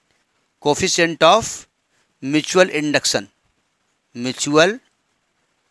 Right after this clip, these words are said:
induction, अन्योन्य प्रेरण गुणांक, इंडक्शन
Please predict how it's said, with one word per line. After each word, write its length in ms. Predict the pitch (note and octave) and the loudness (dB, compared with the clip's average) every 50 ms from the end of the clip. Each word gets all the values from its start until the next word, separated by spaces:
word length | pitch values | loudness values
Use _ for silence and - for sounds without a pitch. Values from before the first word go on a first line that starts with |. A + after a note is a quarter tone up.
| _ _ _ _ _ _ _ _ _ _ _ _ _ _ _ _ - | _ _ _ _ _ _ _ _ _ _ _ _ _ _ _ _ -8
induction, 460 | D3+ D3+ D3 C#3 B2 - - A2+ - | -6 -4 -2 -2 -2 -2 -2 -4 -2
अन्योन्य 580 | - D3 D#3 D#3+ E3 E3 E3+ F3+ G3 G#3 G#3 G3 | 0 0 0 0 0 0 2 2 2 0 -2 -6
प्रेरण 400 | - - D#3+ D#3 D3+ E3 E3+ E3 | -4 0 2 4 4 4 4 4
गुणांक, 340 | C#3+ D3+ D3+ D3 C3+ A#2+ - _ - - _ _ _ _ _ _ _ _ _ _ _ _ _ _ _ _ _ _ _ _ _ _ _ _ _ _ _ - | 4 2 2 2 2 -2 -6 _ -20 -20 _ _ _ _ _ _ _ _ _ _ _ _ _ _ _ _ _ _ _ _ _ _ _ _ _ _ _ -12
इंडक्शन 640 | B2+ B2+ C3 B2+ C3+ B2+ - - - F#3 G#3 A#3+ D4 | -10 -8 -4 -4 -4 -4 -2 0 2 2 2 0 -2